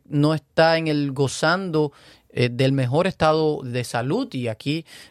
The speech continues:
tu mente se puede estar mal porque estás enfermo de cualquier otra cosa, de, de un, no sé, un cáncer, cualquier mal, mal físico que tú tengas va a afectar también tu mente inevitablemente. Entonces, pues, ¿qué lugar va a tener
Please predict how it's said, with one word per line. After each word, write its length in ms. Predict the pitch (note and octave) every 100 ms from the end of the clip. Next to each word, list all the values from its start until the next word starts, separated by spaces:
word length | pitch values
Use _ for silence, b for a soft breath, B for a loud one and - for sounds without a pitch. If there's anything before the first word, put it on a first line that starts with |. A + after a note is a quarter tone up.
| B
tu 100 | A#2+
mente 300 | A#2+ B2+ F#3+
se 100 | G#3
puede 220 | - D3+
estar 240 | D3 D3+ C#3+
mal 300 | C3 F3 G3
porque 220 | C#3+ B2
estás 280 | - B2+ C3
enfermo 540 | C3+ C3 C3+ C#3 B2+
de 440 | A#2 A2 G#2+ A2 -
cualquier 340 | A2 A2 B2
otra 220 | A#2+ D3+
cosa, 320 | - C#4+ F#3 B2
de, 180 | A#2
de 440 | G#2 - - - -
un, 260 | A2+ G#2+ -
no 300 | - - B2
sé, 220 | D3 G#3+
un 160 | D3 A2+
cáncer, 500 | D#3 G3+ - D3+ C3+ B B B
cualquier 460 | C#3+ C#3+ E3+ F#3
mal, 360 | F#3 D#3+ D#3 E3+
mal 360 | D#3 C#3+ D#3 F3
físico 520 | - G3 G3+ F3 D#3
que 100 | C#3+
tú 120 | D3+
tengas 300 | D#3+ G3 G#3+
va 100 | D3
a 20 | E3
afectar 340 | G3 - A3
también 300 | - F3 F#3
tu 80 | F3
mente 220 | G#3 A3
inevitablemente. 760 | D#3+ C3+ C#3+ D3+ D#3+ G#3+ - - B B B
Entonces, 400 | C3+ F#3 F3 D#3+ B B
pues, 220 | - D3 _ -
¿qué 440 | F3 F#3 G3+ F#3+
lugar 520 | D#3+ D3+ D3 E3 F3
va 80 | E3
a 60 | D#3+
tener 460 | D3+ D3+ D#3+ D#3